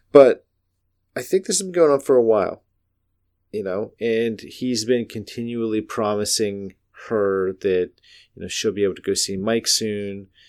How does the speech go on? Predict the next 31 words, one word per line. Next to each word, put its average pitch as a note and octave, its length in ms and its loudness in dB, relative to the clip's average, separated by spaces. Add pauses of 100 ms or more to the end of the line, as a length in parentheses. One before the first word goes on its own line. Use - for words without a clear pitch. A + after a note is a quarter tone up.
(320)
And F#2+ 300 -4
as G#2+ 120 -2
she G#2+ 300 -4
indicates G2+ 480 -2
in G#2 160 -6
this F2+ 180 -4
scene, G#2+ 460 -4 (340)
you F#2+ 120 -12
know, F#2+ 300 -6 (640)
when A2 200 -2
is A2 160 0
it? - 160 -6 (240)
On G#2 140 -10
what A2 220 -2
day? G2 480 0
Like, G2 160 -2
she A2 540 -4
obviously, G2+ 720 0
she A#2+ 140 -2
has B2 120 4
almost A#2 160 -2
like G#2 100 -4
a F#2+ 60 -2
photographic G2 640 0
memory G2 300 -4
or E2 80 -4
something, F#2 440 -4
because F2 480 -4 (720)
she - 200 0
recalls G2 640 2
with G2 180 0